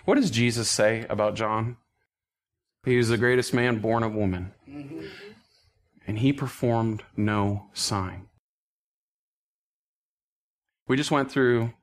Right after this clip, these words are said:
Speaker 1: First Corinthians twelve, thirteen, and fourteen. The issue with the Corinthian church is they're replacing far too great an emphasis on the, the, the gifts of the Spirit.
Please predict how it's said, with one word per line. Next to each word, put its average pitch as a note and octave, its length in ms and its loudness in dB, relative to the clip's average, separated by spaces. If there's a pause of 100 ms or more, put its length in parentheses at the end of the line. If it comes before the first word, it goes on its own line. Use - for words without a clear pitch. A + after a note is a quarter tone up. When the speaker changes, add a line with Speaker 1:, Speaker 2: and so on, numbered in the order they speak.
(140)
Speaker 1:
First B2+ 220 -2
Corinthians A2+ 460 0
twelve, A2+ 280 0
thirteen, A2+ 320 -2
and G#2 120 -4
fourteen. F#2+ 480 -2 (260)
The A2 100 2
issue A#2+ 220 0
with A2 120 0
the - 60 -6
Corinthian C3 440 0
church G#2+ 340 -2
is G2 120 -4
they're G2+ 100 2
replacing G2+ 480 -2
far A2 320 0
too A#2+ 320 0 (500)
great A#2+ 380 2
an A#2+ 120 -4
emphasis A2 800 -2 (220)
on G#2+ 500 0
the, G2 420 0 (560)
the, G2 380 2
the A2 100 0
gifts A#2 320 0
of G#2+ 60 0
the F2+ 80 0
Spirit. F2+ 420 -2